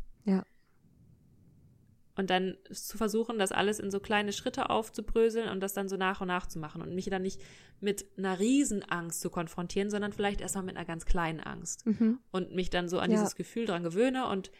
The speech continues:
Speaker 2: dann immer mehr, ja, lerne, so aus dieser Komfortzone rauszugehen. Weil ich glaube, wenn man sich zu viel vornimmt auf einmal, dann kann das halt auch voll die,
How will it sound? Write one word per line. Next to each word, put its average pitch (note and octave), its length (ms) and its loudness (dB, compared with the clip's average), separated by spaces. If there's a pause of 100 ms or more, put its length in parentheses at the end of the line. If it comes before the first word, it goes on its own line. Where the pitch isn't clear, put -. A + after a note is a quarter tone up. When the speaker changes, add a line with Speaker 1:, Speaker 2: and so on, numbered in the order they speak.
(120)
Speaker 2:
dann - 120 -2
immer A3 220 0
mehr, G#3 420 4 (880)
ja, F3+ 360 4
lerne, G3+ 600 2
so F#3+ 120 0
aus - 120 -4
dieser F#3+ 220 -2
Komfortzone F3+ 640 -4
rauszugehen. D#3 680 -6
Weil D#3+ 120 -6
ich F3 100 10
glaube, G3 540 0 (320)
wenn G3 120 -2
man G3+ 140 0
sich G#3 140 -6
zu G3+ 100 -12
viel A#3+ 200 0
vornimmt G#3+ 420 -2
auf - 160 -4
einmal, F3+ 440 0
dann E3+ 120 -4
kann G3+ 160 -6
das F#3+ 140 -6
halt F3 100 -6
auch - 100 -8
voll F#3+ 440 -2 (840)
die, F3 560 -2